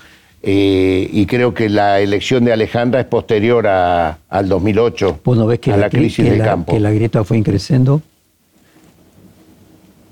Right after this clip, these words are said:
Speaker 1: ¿Cómo puedo creer yo que la grieta fue increciendo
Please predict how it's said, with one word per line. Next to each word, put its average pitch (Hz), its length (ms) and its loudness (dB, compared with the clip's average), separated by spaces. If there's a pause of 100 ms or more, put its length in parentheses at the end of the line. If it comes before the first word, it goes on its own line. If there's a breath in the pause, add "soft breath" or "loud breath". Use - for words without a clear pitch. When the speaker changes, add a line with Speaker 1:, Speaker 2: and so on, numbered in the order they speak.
(1400)
Speaker 1:
¿Cómo 269 340 0
puedo 170 360 0
creer 127 260 2
yo 131 200 -2
que 123 140 -2
la 110 140 2
grieta 120 420 0
fue 123 220 -2
increciendo 135 840 0